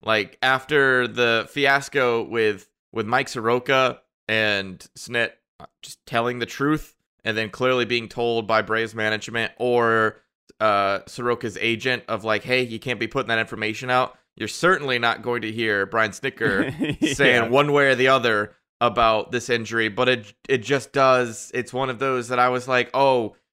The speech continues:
Speaker 1: and they kinda, they, they did it very quietly too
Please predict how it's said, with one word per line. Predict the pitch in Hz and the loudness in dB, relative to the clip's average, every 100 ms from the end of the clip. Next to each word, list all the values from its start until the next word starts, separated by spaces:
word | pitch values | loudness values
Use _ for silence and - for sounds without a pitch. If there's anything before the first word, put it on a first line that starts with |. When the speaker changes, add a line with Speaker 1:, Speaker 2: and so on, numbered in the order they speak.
| _ | _
Speaker 1:
and | 131 | 0
they | 135 | 0
kinda, | - 156 156 131 - _ | 2 2 2 0 -6 _
they, | 139 131 123 - | 2 4 2 -2
they | 135 | -6
did | 135 151 | -2 -2
it | 151 | 2
very | 147 | 0
quietly | 123 - 123 139 - 165 175 165 _ - | 0 0 0 0 -2 -6 -8 -10 _ -6
too | 165 170 185 | -2 0 0